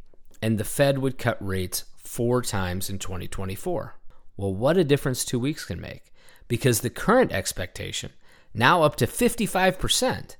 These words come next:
fifty-five percent of the market believes that the Fed is gonna cut rates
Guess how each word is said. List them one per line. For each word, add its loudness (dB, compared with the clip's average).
fifty-five 4
percent 2
of 2
the 2
market 4
believes 0
that -8
the -2
Fed 2
is 0
gonna -2
cut -2
rates 0